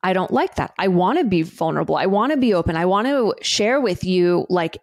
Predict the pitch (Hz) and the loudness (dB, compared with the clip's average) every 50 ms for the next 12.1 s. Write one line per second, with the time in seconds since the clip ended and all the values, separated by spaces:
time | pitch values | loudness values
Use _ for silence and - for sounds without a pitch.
0 | _ _ _ - - 220 254 294 269 240 233 247 254 254 240 - 233 214 208 196 | _ _ _ -6 -2 0 0 2 2 2 2 2 2 0 0 0 0 0 0 0
1 | 190 190 190 185 180 175 170 175 175 170 170 170 165 170 196 269 311 233 202 - | 0 0 0 0 0 0 0 0 0 0 0 0 0 0 0 0 0 -2 -2 -4
2 | - - 190 185 - - 190 190 190 180 - - - - - - _ _ _ _ | -4 -2 -2 -2 -2 0 0 0 0 0 -2 -6 -10 -20 -20 -20 _ _ _ _
3 | - 175 165 185 208 233 254 247 - 254 254 233 226 - - - - - 233 269 | -6 -4 -2 -2 0 -2 -2 -2 -2 -2 -2 -2 -2 -6 -14 -8 -2 0 2 2
4 | 277 226 196 185 180 180 175 175 180 180 - 233 285 302 - - - 151 156 - | 2 0 0 -2 -2 -2 -2 -2 -4 -4 -2 -2 -2 -2 -2 -4 -4 -4 -4 -4
5 | - 190 180 180 180 175 175 - - _ - 175 175 170 - - - 220 247 320 | -4 -2 -2 -2 -2 -2 -4 -4 -6 _ -4 -2 -2 0 -2 -2 0 0 0 0
6 | 330 - - - 165 156 151 - - 127 139 170 180 - - _ _ _ _ _ | 0 -2 -6 -6 -4 -4 -4 -2 -2 -2 -2 -4 -6 -10 -18 _ _ _ _ _
7 | _ _ _ _ - 190 190 175 - - - - 208 220 233 240 214 196 175 165 | _ _ _ _ -2 -2 -2 -2 -2 -4 -2 -2 0 0 0 0 0 0 -2 -2
8 | 156 156 160 - - - 180 175 160 180 196 208 202 190 175 196 185 190 190 180 | -2 -4 -4 -6 -4 -2 0 0 0 0 0 0 0 0 0 0 0 0 0 0
9 | 175 165 165 165 165 - - - - - 127 - - 185 185 185 180 185 185 - | 0 -2 -2 -4 -4 -4 -6 -8 -4 -4 -4 -2 0 0 0 0 -2 -4 -4 -4
10 | - 190 180 175 - - 175 160 - - - 175 170 170 165 165 165 - - 170 | -2 -2 -2 0 0 -2 -4 -4 -4 -6 -4 -2 -2 0 0 -2 -2 -2 -4 -6
11 | - - 220 254 277 247 202 175 160 160 - - 185 180 - - - 180 160 190 | -6 -2 -2 0 0 0 0 -2 -2 -4 -2 -2 -2 -2 -2 -2 -2 -2 -2 -2
12 | 175 - | -4 -6